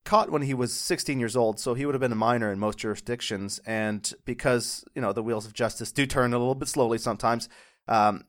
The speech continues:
and, and because he wasn't able to be identified at the time,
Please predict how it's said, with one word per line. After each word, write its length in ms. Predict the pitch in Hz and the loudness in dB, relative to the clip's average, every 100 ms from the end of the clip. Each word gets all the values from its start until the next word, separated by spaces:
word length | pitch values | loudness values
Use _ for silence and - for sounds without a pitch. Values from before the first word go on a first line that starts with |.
| 101 | -2
and, 160 | 131 | 0
and 180 | 123 127 | 2 0
because 240 | 120 139 131 | 0 0 0
he 80 | 135 | 4
wasn't 360 | 143 135 127 - | 4 4 0 0
able 200 | 131 123 | 0 0
to 100 | - | 0
be 80 | 113 | 0
identified 800 | 104 143 165 127 120 104 104 - | 2 4 2 2 4 4 4 0
at 120 | 110 | -4
the 80 | - | -4
time, 420 | - 175 127 104 | 2 4 4 2